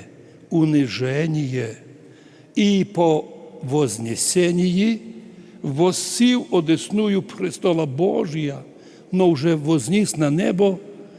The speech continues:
или вознісся на небо з нашим тілом, оновленим.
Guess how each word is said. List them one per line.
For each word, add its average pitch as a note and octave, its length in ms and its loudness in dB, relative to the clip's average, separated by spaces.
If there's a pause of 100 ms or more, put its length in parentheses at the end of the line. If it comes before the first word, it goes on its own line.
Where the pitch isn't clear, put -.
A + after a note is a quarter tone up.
(140)
или D3 120 0
вознісся D3 580 0
на C#3 100 -2
небо E3+ 360 0 (440)
з A#2 160 -10
нашим C#3 760 -4 (400)
тілом, G3 640 2 (360)
оновленим. F#3 1080 4